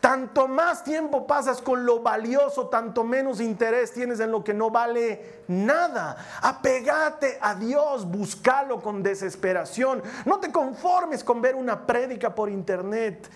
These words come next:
Me encanta que lo hagas, pero es poco. Tienes que buscarlo con interés.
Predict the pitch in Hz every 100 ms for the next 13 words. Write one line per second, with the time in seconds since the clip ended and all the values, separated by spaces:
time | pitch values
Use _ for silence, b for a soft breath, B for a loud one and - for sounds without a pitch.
0 | B B B 160 156 156 220 220 196 -
1 | 160 208 208 175 - - 175 190 - -
2 | - - - - 156 123 - B B B
3 | B B - 262 269 - 240 196 208 -
4 | - 285 302 277 233 165 156 196 202 196
5 | 190 196 175 240 311 196 156